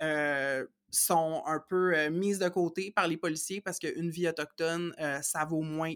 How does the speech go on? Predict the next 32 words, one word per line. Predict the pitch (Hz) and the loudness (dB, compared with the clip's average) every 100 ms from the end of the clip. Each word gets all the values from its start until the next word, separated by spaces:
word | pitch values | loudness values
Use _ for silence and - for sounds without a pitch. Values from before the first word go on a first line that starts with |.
| - | -8
qu'une, | - 151 147 139 - - - - | -6 -4 -4 -6 -10 -18 -18 4
qu'une | 185 | 6
vie | 170 190 | 6 4
d'une | 190 175 | 2 2
personne | 170 - 156 | 0 0 -2
blanche. | 147 151 175 277 - - - - - - | 2 2 2 0 -2 -6 -16 -20 -20 4
Fait | 202 180 | 8 8
que, | 180 - 170 | 8 -2 2
euh, | 160 156 151 151 147 143 147 | 4 4 4 2 -2 -4 0
il | 165 | 4
y | |
a | 165 | 4
beaucoup | 160 170 - | 2 -6 -4
de | 151 143 | -2 -2
craintes | - - 254 277 262 - | -2 4 6 4 -2 -2
dans | 190 | 2
les | 196 196 | 4 4
communautés. | 220 202 196 185 185 254 269 269 165 | 4 4 4 2 2 0 0 0 2
Euh, | 165 156 156 156 | 2 4 2 0
les | 160 | -4
femmes, | 160 196 202 | 2 2 2
les | 185 | 0
filles, | 180 208 | -2 -2
les | 196 | -2
personnes | 170 - 175 | -4 -6 -8
trans | - 185 185 | -4 -4 -4
et | |
bispirituelles | 170 175 - 170 160 180 175 | -6 -8 -6 -8 -4 -2 -2
autochtones | 175 165 - 180 180 175 - | -4 -8 -6 -4 -4 -8 -8
se | 175 | -4
demandent | 151 156 165 175 | -2 0 0 0
si | - 175 | -2 -4